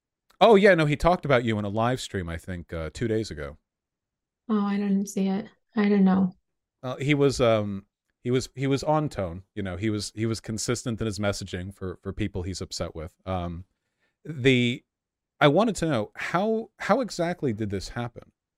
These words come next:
Speaker 1: So you, you started to work with the Daily Wire, as you said. You were talking initially about, like, trans youths and the like. And, um, what, what initially made you feel like the tone was shifting, uh, in a direction you weren't fond of?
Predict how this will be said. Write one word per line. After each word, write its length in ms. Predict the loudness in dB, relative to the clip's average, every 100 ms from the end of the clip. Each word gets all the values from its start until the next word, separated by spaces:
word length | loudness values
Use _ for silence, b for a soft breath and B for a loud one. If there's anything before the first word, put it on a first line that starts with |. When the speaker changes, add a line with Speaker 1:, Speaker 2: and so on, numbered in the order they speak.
| _ _
Speaker 1:
So 100 | 0
you, 220 | 2 2
you 200 | 0 0
started 340 | 4 4 4 2
to 60 |
work 200 | 0 0
with 80 | -2
the 60 | 0
Daily 240 | 0 2
Wire, 260 | -2 -4 -4
as 120 | -4
you 80 | -6
said. 260 | -6 -6
You 60 | -6
were 80 | -6
talking 360 | -4 -4 -6
initially 420 | -6 -6 -6 -6
about, 340 | -4 -4 -6 -6 _
like, 140 | -14
trans 400 | -8 -6 -4 -4
youths 320 | -6 -8 -10 -14
and 80 |
the 60 | -12
like. 320 | -10 -10 -12 _ _ _ _ _
And, 380 | 2 2 2 0
um, 420 | 0 0 -4 -8 -12 _ _ _ _ _
what, 520 | -6 4 6 6 4 _ _ -4
what 240 | 2 4
initially 460 | 4 0 -2 -2 0
made 200 | 0 -2
you 100 | -4
feel 280 | -2 -2
like 200 | -2 -4
the 80 | -8
tone 360 | -14 -8 -6 -6
was 120 | -6
shifting, 500 | -4 -2 -4 -6 -20 _ _ -4
uh, 180 | -4 -4
in 80 |
a 60 | -6
direction 460 | -2 -2 -2 -6 -10
you 80 |
weren't 200 | -10 -12
fond 280 | -10 -12 -12
of? 140 | -16